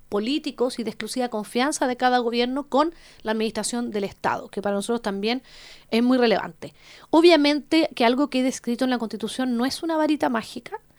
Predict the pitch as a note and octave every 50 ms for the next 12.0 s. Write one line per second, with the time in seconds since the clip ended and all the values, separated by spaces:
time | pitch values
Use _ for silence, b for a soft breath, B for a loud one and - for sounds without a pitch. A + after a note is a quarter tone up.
0 | B B B B B B B B B - B3+ C4+ C#4+ D#4 D#4+ - B3 A#3 A3 -
1 | - C#4 D4+ D4 - - - F4 - - - C#4+ D4+ D#4+ E4+ E4+ - - A#3+ A#3+
2 | A#3 A#3 A3+ A3 A3 G#3+ G#3 G3+ - - - D4+ D#4 - C4+ C4 C4+ C#4 C#4 B3+
3 | A#3 A#3+ A#3 A3+ A#3+ G#3 F#3 - - - C4+ A#3+ F#3 - - F3+ - G3 F3+ F#3
4 | F#3+ - G#3 B3 A#3+ - - G#3 F#3 F#3+ G#3 A3+ B3 D4 D#4+ D4+ - - - _
5 | - A3+ A3 G#3+ G#3 G3+ F#3+ - G3 G3 - G3 - G3 - - A3 G#3+ G#3+ A3+
6 | G#3+ G3 - - C4+ C#4+ C4 A3 - A3 G#3 G#3+ G3 F3 E3 F3 - - G3+ A3
7 | A3 G3+ G3+ G3 F3+ G#3 F#3+ F3+ - - B3+ B3+ C4 - - - E4 G#4 b b
8 | b b b b b b b G#3 G3 - G#3 G3 - - G#3+ B3+ B3 A#3 A3+ G3+
9 | G3 F#3+ F#3+ F#3+ G#3 B3 - - - - B3+ - B3+ B3 A#3 A#3 B3 A#3+ C4+ C4+
10 | B3+ A#3 A3 - - G3 F3+ F3+ G3+ G#3 A#3 A3 A#3+ C4 C#4 D4+ - _ _ _
11 | _ _ _ - G#3 G#3+ G3 G3 F#3+ F#3 F#3 - G#3+ A3+ A3 B3 C4 C#4 -